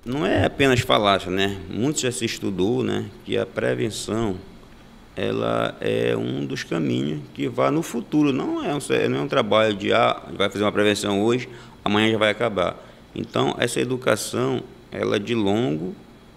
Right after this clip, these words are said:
é de médio a longo prazo, né? Isso aí ela vai surtir um efeito nas gerações futuras, né? Porque se você verifica que só reprimir, reprimir, não se chegou a muito longe, né? Apenas se tá se lotando as cadeias, tá se apreendendo droga, destruindo,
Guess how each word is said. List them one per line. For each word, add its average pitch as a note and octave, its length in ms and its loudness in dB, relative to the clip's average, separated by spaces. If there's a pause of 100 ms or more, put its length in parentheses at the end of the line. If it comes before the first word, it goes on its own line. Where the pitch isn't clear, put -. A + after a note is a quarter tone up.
é - 60 -4
de G#2 120 2
médio B2 280 4
a - 20 2
longo D3+ 200 -2
prazo, F#2+ 540 2
né? F#2 200 -6 (540)
Isso B2 340 -2
aí A#2 140 4
ela C3 120 4
vai B2 100 2
surtir B2 380 -6
um C3 100 -2
efeito C3 720 0
nas G#2 140 -2
gerações B2 380 2
futuras, G#2 480 -4 (120)
né? F2+ 160 -6 (480)
Porque G#2 220 -4
se B2+ 80 -8
você D3+ 260 -2
verifica C#3+ 520 0
que A2+ 300 -6 (280)
só - 160 -2
reprimir, A#2 480 2
reprimir, A2+ 640 0 (280)
não G#2 140 -6
se A2 80 -6
chegou C#3 540 -4
a D3+ 60 -4
muito E3 340 -8
longe, A#2+ 420 -2
né? G#2 160 -6 (380)
Apenas B2 400 -4
se C3 100 -10
tá C3 180 0
se C3 140 -4
lotando C3 420 -2
as B2+ 100 -6
cadeias, B2+ 520 -2
tá B2+ 120 -2
se B2 100 -2
apreendendo B2 500 -2
droga, A2 300 0
destruindo, B2 540 -2